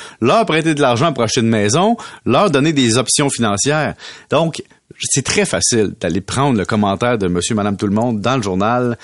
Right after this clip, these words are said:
puis de les dire, « Est-ce que vous êtes indignés ? » La réponse, c'est oui.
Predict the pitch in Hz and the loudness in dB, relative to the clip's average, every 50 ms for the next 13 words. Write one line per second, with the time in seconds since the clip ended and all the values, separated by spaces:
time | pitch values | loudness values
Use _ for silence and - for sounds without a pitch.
0 | - - - _ - 113 110 117 110 107 110 107 104 95 95 110 117 113 - 147 | -16 -20 -20 _ -8 -2 0 2 2 2 2 2 2 0 0 0 -2 0 0 -2
1 | 147 - - 175 135 107 107 101 113 143 127 107 101 113 117 107 98 92 107 110 | 0 0 0 0 0 0 0 0 0 0 0 0 0 0 0 0 0 0 2 2
2 | 120 120 92 90 101 101 - 139 143 139 123 - - 135 135 127 127 151 143 113 | 2 2 2 0 0 0 0 0 0 0 0 0 0 0 2 2 2 2 0 0